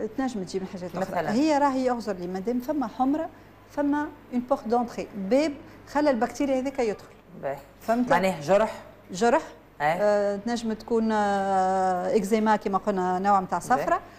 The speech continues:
Speaker 1: آه، بوذبيح. معناتها حطيت أنا تصوير إن شاء الله يوريونا. بوذبيح المشكلة اللي برشا ما يعرفوش معناتها بوذبيح. يقول لك يلزم يراه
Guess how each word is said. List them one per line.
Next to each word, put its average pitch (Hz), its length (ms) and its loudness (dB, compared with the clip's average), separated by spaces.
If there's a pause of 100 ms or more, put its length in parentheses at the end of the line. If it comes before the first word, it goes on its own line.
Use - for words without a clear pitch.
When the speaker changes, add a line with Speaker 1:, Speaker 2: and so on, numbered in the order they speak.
(200)
Speaker 1:
آه، 220 220 4
بوذبيح. 269 540 2 (440)
معناتها 208 540 0 (140)
حطيت 233 320 -6
أنا 202 120 -6
تصوير 202 380 -4
إن 190 60 -6
شاء 208 100 -10
الله 208 100 -2
يوريونا. 208 500 0 (360)
بوذبيح 269 480 2
المشكلة 285 420 0
اللي 240 320 0
برشا 320 400 0
ما 320 160 4
يعرفوش 311 520 0
معناتها 285 320 0
بوذبيح. 233 440 -4 (800)
يقول 220 260 0
لك 196 60 -2 (180)
يلزم 254 420 2
يراه 269 360 4